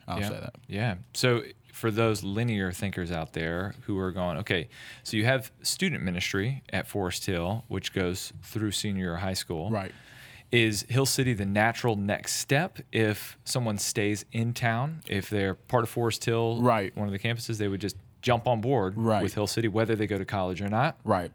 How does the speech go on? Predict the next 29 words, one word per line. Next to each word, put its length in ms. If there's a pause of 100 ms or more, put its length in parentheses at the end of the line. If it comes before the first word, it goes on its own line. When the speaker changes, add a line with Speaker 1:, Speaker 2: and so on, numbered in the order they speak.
Speaker 2:
Or 120
just 60
starting 200
Speaker 1:
Exactly. 80
Speaker 2:
their 80
career? 360 (200)
Okay. 100 (200)
Speaker 1:
Yep. 220 (260)
The 120
natural 300
next 160
step. 260
Yeah. 160
Speaker 2:
Yep. 160 (160)
And 120
then 300 (400)
kind 180
of 100
the, 560 (1900)
the 100
things 320
that 360 (840)
the 680
young 300
adults 720 (200)
in, 200 (560)
in 160
that 280
age, 500